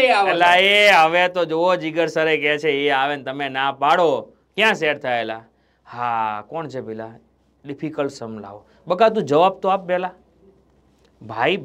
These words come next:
Speaker 2: ભારે પ્રશ્ન હોય કે સહેલો પ્રશ્ન તું જવાબ આપ. બકા અમને ભારે નથી આવડતું ને છોકરાઓને જે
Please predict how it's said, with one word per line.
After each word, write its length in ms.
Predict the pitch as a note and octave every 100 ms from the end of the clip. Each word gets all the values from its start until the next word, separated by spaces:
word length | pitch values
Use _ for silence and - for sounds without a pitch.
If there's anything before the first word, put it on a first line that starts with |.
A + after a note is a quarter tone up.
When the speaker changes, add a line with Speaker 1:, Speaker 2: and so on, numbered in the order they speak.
| A2
Speaker 2:
ભારે 320 | G2 A#2 E3 C#3+
પ્રશ્ન 260 | D3+ D#3+ D#3
હોય 140 | D3+
કે 140 | D3+ D3+
સહેલો 260 | - D#3 D#3
પ્રશ્ન 260 | C3 B2 C#3+ D3
તું 120 | D#3+ A#2+
જવાબ 320 | B2+ C#3+ C3
આપ. 140 | D3+ D3 _ _ _
બકા 200 | C#3+ D3 D3+
અમને 160 | D#3 D#3 G2+
ભારે 240 | G#2+ D3
નથી 320 | C#3+ C#3+ D3 D3+
આવડતું 280 | D3+ D#3+ E3
ને 40 | C3+
છોકરાઓને 520 | C#3 D3 D3 D3 C#3+
જે 100 | C3